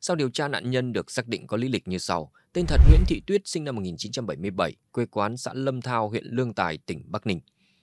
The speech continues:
Nạn nhân nằm và tử vong trên giường, trên người phủ một tấm chăn mỏng. Những vết huyết đỏ đã khô, ngả màu nâu thẫm,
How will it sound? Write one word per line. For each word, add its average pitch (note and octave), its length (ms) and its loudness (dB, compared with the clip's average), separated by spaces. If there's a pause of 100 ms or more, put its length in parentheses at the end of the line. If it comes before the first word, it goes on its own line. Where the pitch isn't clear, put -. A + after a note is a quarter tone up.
(440)
Nạn D3 160 0
nhân E3+ 340 -2
nằm B2 280 0
và A2 140 -2
tử F#2+ 220 -2
vong A2+ 240 -2
trên A2+ 200 -2
giường, F#2 400 0
trên C3 160 -6
người A2+ 260 -2
phủ E2+ 300 -6
một F2 260 -8
tấm A#2+ 220 -4
chăn A#2 200 -6
mỏng. E2+ 200 -2 (440)
Những D3 280 -6
vết D3 220 -2
huyết D3+ 200 -4
đỏ E2 240 0
đã D2 120 -6
khô, A2 460 0
ngả A2 220 2
màu F#2+ 320 -2
nâu C3+ 260 -4
thẫm, D#3 300 -6